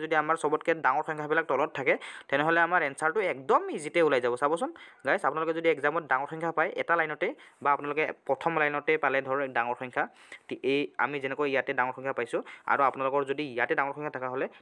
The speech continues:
তেনেহ'লে আপোনালোকে এনচাৰটো জল্দি ওলাব পাৰিব। কেনেকৈ চাব এতিয়া, আমি চাৰি, তিনি, দুইটো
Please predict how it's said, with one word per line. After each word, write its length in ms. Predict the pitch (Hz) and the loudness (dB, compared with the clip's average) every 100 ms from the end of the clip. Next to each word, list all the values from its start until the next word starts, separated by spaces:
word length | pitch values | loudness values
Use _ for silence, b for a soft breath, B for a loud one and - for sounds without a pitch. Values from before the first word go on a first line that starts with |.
| - | -2
তেনেহ'লে 340 | 135 139 170 | 0 2 4
আপোনালোকে 240 | 147 143 160 | 4 2 0
এনচাৰটো 280 | 120 131 135 202 | 0 -2 0 0
জল্দি 180 | 127 120 120 | -2 0 0
ওলাব 120 | 110 | 0
পাৰিব। 140 | 110 110 113 | 0 -4 0
কেনেকৈ 280 | 160 180 202 196 | 2 2 -2 -2
চাব 120 | 165 170 | 0 2
এতিয়া, 180 | 156 175 294 B B B 120 | 2 -2 -4 B B B -4
আমি 140 | 147 240 - - | -4 -8 -10 -2
চাৰি, 260 | 190 190 214 | 0 2 0
তিনি, 180 | 202 196 202 | -2 -6 -4
দুইটো 280 | 170 165 | -4 -2